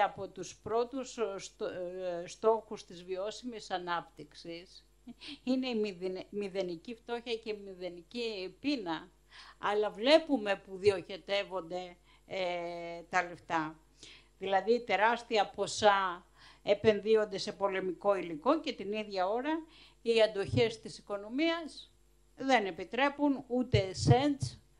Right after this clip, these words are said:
για αναβαθμισμένες, ε, δωρεάν υπηρεσίες υγείας για όλους, για σύγχρονα σχολεία,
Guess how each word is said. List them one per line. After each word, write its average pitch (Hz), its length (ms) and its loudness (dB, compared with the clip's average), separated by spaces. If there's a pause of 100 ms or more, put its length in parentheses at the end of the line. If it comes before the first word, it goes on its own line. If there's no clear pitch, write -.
(320)
για 220 220 4
αναβαθμισμένες, 208 1500 -2
ε, 180 560 -4
δωρεάν 190 340 0
υπηρεσίες 180 1040 -8
υγείας 185 560 0
για 180 240 -2
όλους, 294 540 2
για 247 160 0
σύγχρονα 196 520 -8
σχολεία, 277 720 -2